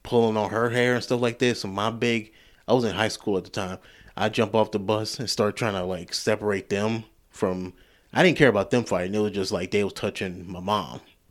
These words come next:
right? So I'm like, that was, like, one fight. I know it was more 'cause I wasn't on the bus every time, but, like, it was just one.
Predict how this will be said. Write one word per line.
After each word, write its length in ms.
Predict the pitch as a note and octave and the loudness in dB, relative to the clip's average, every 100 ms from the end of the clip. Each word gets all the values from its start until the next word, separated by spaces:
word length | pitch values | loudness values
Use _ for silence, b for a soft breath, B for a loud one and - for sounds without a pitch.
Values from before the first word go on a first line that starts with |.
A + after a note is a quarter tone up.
| _ | _
right? 300 | - G2 F2+ - b b b b | -2 0 -2 -8 b b b b
So 160 | - A#2 | 2 2
I'm 100 | A2+ | 4
like, 300 | F#2+ - - b b b b _ - - | 0 -4 -12 b b b b _ -20 -4
that 260 | C#3 G#3+ | 0 0
was, 440 | - C3 G2 F#2 - - | 2 4 4 2 -6 -2
like, 180 | G2 F#2 | -2 0
one 500 | F#2+ F#2+ A#2+ F3 G3 | -2 2 4 6 6
fight. 500 | - - E3+ A#2 - - - _ _ _ _ _ _ _ G#2+ | 2 -4 -4 -4 -6 -18 -20 _ _ _ _ _ _ _ 0
I 80 | |
know 180 | D3 G3 | 6 10
it 20 | E3 | 10
was 140 | C3 | 8
more 640 | G#2 F#2+ D#3+ A#2+ G2+ G#2+ - | 4 2 4 6 4 2 0
'cause 140 | A2 | 2
I 40 | G#2+ | 4
wasn't 280 | B2 A#2+ | 6 6
on 80 | A2 | 4
the 60 | F#2+ | 4
bus 220 | A2+ A#2 | 4 4
every 220 | G#2+ G2 | 4 0
time, 380 | F#2+ C#3 A#2 G#2+ B B B | 0 2 2 0 B B B
but, 120 | - G#2 | 0 2
like, 260 | G#2+ G2 - | 4 2 6
it 80 | |
was 100 | C#3 | 6
just 180 | C3 A2+ | 6 0
one. 520 | G2 G#2 D3 D#3+ F#2 | -4 0 2 2 -2